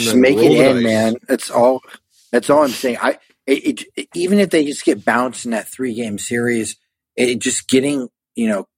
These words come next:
Speaker 1: guys like Quan and Gonzalez, like, playoff at bats, getting McKenzie a playoff start.
Speaker 2: Oh, yeah.
Speaker 1: Like, that's so,
Speaker 2: This is
Speaker 1: that's so
Speaker 2: huge for them.
Speaker 1: invaluable.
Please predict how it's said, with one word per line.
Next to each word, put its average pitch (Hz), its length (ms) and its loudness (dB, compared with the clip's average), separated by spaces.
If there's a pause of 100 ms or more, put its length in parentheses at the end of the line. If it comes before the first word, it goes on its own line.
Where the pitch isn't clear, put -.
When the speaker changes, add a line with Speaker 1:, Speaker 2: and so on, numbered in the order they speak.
(120)
Speaker 1:
guys 120 320 -2
like 107 180 -4
Quan 117 520 0
and 101 120 -6
Gonzalez, 104 760 -2 (580)
like, 104 260 0
playoff 135 400 0
at 98 180 0
bats, 107 280 -4
getting 120 180 -2
McKenzie 110 580 -4
a 90 40 -2
playoff 101 340 0
start. 101 460 -4
Speaker 2:
Oh, 202 100 -4
yeah. 139 300 -4
Speaker 1:
Like, 95 260 -6
that's 123 280 0
so, 117 340 0
Speaker 2:
This 113 100 -2
is 151 120 -4
Speaker 1:
that's 139 200 2
so 240 80 -4
Speaker 2:
huge 131 280 2
for 113 40 -4
them. 104 100 0
Speaker 1:
invaluable. 104 680 0